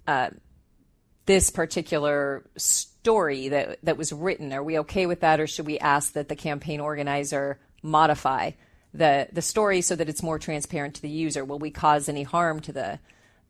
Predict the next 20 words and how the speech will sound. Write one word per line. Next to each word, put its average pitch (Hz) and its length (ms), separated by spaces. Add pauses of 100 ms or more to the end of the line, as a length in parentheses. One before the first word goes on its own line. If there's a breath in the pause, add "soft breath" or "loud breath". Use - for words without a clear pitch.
uh, 135 200 (280)
to - 80
the 151 100
user 143 280
when 139 80
they 139 100
do 147 220
that? 139 240 (580 soft breath)
Um, 170 360 (220)
so - 140
there's 262 220
just - 180
a - 60
lot 160 440
of 147 480 (240)
cases 170 380
of 143 100
first - 320
impression 233 640 (260)
that 170 320